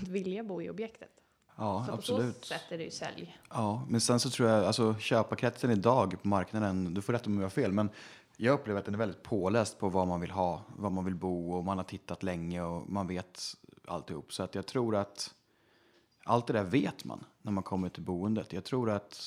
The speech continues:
Speaker 2: som Georg säger, att belysa fördelar och kunna, och vara påläst om området tror jag är jätteviktigt. Men på visningen så tror jag att idag kommer det många som, som vet vad de vill. Och då tror jag att man, inte att det inte spelar någon roll vem som står där, för det är klart att det gör det, men nästintill att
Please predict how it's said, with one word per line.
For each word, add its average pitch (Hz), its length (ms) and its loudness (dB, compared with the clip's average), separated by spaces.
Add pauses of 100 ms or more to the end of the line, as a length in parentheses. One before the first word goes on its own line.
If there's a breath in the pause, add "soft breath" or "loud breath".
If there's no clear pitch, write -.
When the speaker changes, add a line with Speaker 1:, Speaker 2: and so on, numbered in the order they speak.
(100)
Speaker 2:
som 110 240 0
Georg 104 180 2
säger, 110 200 0
att 95 120 -6
belysa 113 400 0
fördelar 98 520 0
och 101 160 -2
kunna, 101 220 -2
och 98 140 -2
vara 98 100 0
påläst 95 420 -4
om 90 60 -2
området 92 480 -2
tror 98 140 -4
jag - 20 -2
är 87 100 -2
jätteviktigt. 95 580 -8 (500 soft breath)
Men 98 220 -2
på 98 100 -6
visningen 98 480 -2
så 123 100 -6
tror 95 220 -2
jag 87 120 0
att - 280 -10
idag 104 260 -2
kommer 113 240 0
det 107 60 0
många 87 260 -2
som, 87 260 -6 (420)
som 92 220 -6
vet 90 240 -4
vad 90 100 -6
de 90 120 -6
vill. 113 280 -6 (120)
Och - 100 -12
då 90 100 -10
tror - 220 -6
jag - 20 0
att - 120 -8
man, 95 280 -4 (280)
inte 113 280 0
att 110 60 -2
det 151 40 2
inte 127 140 -4
spelar 98 200 -2
någon 92 80 -2
roll 92 100 -2
vem 90 100 -4
som 90 100 -8
står 117 320 -2
där, 78 140 -6
för 92 120 -12
det 110 60 0
är 110 120 0
klart 92 180 -8
att - 80 -18
det 82 80 -8
gör 82 80 -6
det, 92 200 -2
men 90 380 -2
nästintill 95 600 -4
att - 360 -10